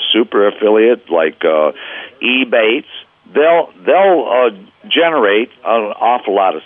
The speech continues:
sales. But your day-to-day goal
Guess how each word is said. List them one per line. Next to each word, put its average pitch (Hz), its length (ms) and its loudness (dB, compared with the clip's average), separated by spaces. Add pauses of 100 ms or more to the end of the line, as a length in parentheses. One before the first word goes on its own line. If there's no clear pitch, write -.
sales. 117 400 0 (640)
But 120 180 -2 (100)
your 98 160 2
day-to-day 143 1000 0 (580)
goal 147 560 2